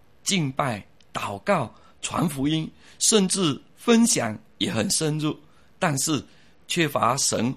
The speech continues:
话语的认识、深度的查经，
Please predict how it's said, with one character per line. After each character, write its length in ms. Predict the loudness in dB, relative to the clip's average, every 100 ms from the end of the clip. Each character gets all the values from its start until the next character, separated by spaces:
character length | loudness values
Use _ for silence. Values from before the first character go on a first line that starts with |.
| -6
话 360 | -2 0 0
语 200 | -4 -6
的 160 | -6 -6
认 320 | 0 0 2
识、 280 | -2 -2 -4 -6 -20 -6
深 480 | 2 4 6 4 2
度 240 | 0 0 0
的 260 | 0 0 -2
查 320 | -8 -4 -4
经， 300 | -2 -2 -2